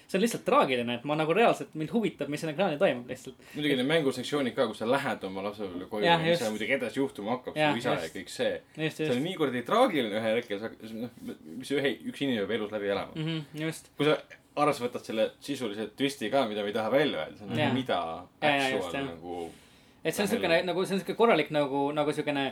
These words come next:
Speaker 1: ansambliteos põhimõtteliselt. Sul on nagu hunnik tegelasi ja mulle endale tuli kohe nagu paralleel, äh, äh, The Walking Deadi televis-, telesarjaga.
Speaker 2: Mm.
Speaker 1: Et see The Walking Deadis on sul nagu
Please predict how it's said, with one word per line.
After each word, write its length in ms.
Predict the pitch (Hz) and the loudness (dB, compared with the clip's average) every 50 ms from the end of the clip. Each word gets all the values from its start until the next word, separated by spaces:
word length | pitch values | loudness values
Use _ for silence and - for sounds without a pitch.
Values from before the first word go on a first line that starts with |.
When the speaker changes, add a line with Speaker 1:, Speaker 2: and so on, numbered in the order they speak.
| - - - - - | -4 -10 -12 -2 2
Speaker 1:
ansambliteos 800 | 170 175 170 156 226 220 214 180 147 147 - 165 151 135 - - | 4 4 4 6 4 6 6 6 2 4 4 6 4 4 2 0
põhimõtteliselt. 500 | 143 131 127 127 127 - - 123 123 131 | -4 -4 -4 -4 -6 -6 -8 -10 -10 -10
Sul 160 | - - 151 | -8 -6 -6
on 60 | 143 | -4
nagu 180 | 143 143 143 151 | -4 -2 -2 0
hunnik 260 | 208 262 262 247 226 | 2 2 2 0 0
tegelasi 500 | - 160 151 143 151 147 143 143 156 151 139 - - - - | 2 2 4 4 4 2 2 2 2 0 0 0 -8 -14 -6
ja 60 | - 175 | -2 0
mulle 160 | 214 214 202 180 175 | 2 4 4 6 4
endale 280 | 196 214 190 170 151 147 | 4 4 4 2 2 2
tuli 180 | 156 151 147 | 2 2 2
kohe 240 | 147 170 170 165 151 | 2 2 2 2 2
nagu 160 | 139 139 135 123 | 0 0 -2 0
paralleel, 600 | 151 143 139 139 143 160 160 147 139 131 131 131 131 | 0 2 2 2 2 2 2 2 2 0 0 0 0
äh, 240 | 127 127 127 127 123 123 - _ _ - - | 2 2 2 0 0 -2 -6 _ _ -8 -2
äh, 400 | 131 131 127 123 127 123 127 - - | 0 0 2 2 2 0 0 -2 -2
The 80 | 147 156 | 0 4
Walking 320 | 170 190 190 - 165 151 - | 4 4 4 2 -2 -2 0
Deadi 280 | 175 165 - 143 131 127 | 2 2 2 0 -2 0
televis-, 460 | - 160 156 143 131 143 139 - - - - - - 160 | 2 2 2 2 2 0 -4 -8 -14 -18 -16 -16 -6 0
telesarjaga. 480 | - 180 160 139 165 160 131 117 - - - | 2 2 2 4 2 2 2 0 -2 -6 -8
Speaker 2:
Mm. 160 | 147 127 110 104 - _ - | -6 -6 -6 -8 -8 _ -4
Speaker 1:
Et 100 | 151 - | -4 0
see 200 | - 165 156 147 | 2 4 4 4
The 80 | 160 | 4
Walking 260 | 170 196 196 190 156 139 | 4 2 2 2 -2 -2
Deadis 260 | 170 175 151 135 - 147 | 0 0 0 -2 -2 -4
on 80 | 147 | -4
sul 100 | 139 143 | -4 -4
nagu 380 | 139 139 135 127 135 151 - | -4 -2 -2 0 0 0 -2